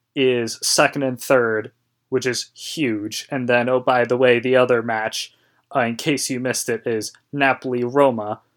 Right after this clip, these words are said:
which is huge. So, you know, there are a couple of h-, real big matches going on, but Milan and Lazio have to,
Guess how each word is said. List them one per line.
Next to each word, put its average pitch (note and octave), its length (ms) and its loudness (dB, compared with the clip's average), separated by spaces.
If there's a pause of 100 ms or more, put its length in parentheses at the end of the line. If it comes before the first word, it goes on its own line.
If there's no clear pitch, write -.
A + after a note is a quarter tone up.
(320)
which C3 240 -2
is A#2 460 -4 (420)
huge. - 960 -8
So, A#2+ 460 -2 (400)
you C#3+ 100 -4
know, B2 160 -2
there G3+ 220 0
are G3 40 0
a D3 60 -4
couple D#3 280 -6
of - 60 -12
h-, - 200 -18 (340)
real C#4 220 0
big E3+ 280 -2
matches D3+ 400 -4
going A#2+ 300 -4
on, A2+ 280 -4
but A#2 320 0 (520)
Milan F3+ 580 0
and D3 220 -6
Lazio B2 760 -2 (800)
have - 320 0
to, C3 540 -2